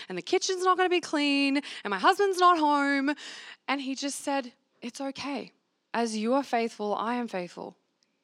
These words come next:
Just do what you need to do, get it done, because that's, you're being faithful.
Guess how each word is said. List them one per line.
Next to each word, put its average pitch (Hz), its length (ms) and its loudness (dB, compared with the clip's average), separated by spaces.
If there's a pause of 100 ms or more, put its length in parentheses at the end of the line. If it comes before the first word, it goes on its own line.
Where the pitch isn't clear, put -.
(120)
Just 254 360 -2
do 247 260 0
what 247 200 2
you 208 80 -6
need 208 240 -4
to - 100 -8
do, 185 360 -6 (260)
get 233 160 -8
it - 100 -8
done, 262 440 -6
because 214 260 -8
that's, - 460 -6
you're 226 160 -4
being 233 240 -4
faithful. 190 520 -4